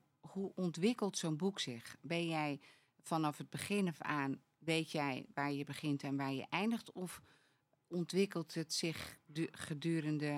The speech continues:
eh, zeg maar, het avontuur in het boek voor jezelf ook?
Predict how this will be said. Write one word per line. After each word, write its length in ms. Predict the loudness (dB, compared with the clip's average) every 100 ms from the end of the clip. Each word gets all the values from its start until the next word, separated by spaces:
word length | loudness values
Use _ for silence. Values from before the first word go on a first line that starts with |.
| -2
eh, 300 | -2 -2 -2
zeg 240 | -2 -2
maar, 100 | -2
het 100 | 0 0
avontuur 480 | 0 -4 -4 -2
in 120 | 0 0
het 80 |
boek 160 | -2 -8 -10 _ -18 -8
voor 140 | -4
jezelf 520 | -4 -2 0 -2 -4
ook? 320 | -8 -10 -14